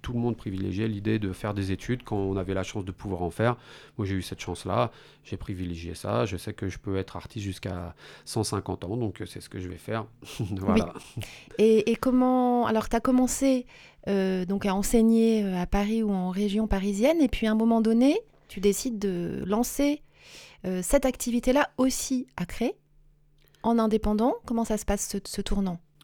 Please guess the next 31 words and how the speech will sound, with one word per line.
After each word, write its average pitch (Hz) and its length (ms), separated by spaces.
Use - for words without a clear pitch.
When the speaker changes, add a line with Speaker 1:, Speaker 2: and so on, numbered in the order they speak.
Speaker 1:
Euh, 110 140
ouais, 156 140
tout 170 160
à 175 60
fait. 147 140
Donc 110 180
moi, 143 140
euh, 131 200
voilà, 117 240
donc, 107 220
euh, 101 120
ça 107 160
fait 113 180
vingt 123 240
ans 151 80
que 131 100
je 107 60
suis 131 120
entraîneur. 151 560
J'ai 107 120
commencé, 113 380
bah, 101 120
dans 113 100
mon 151 120
quartier, 135 300
dans 170 100
ma 123 120
salle 110 180
de 110 80
quartier, 143 480
euh, 101 360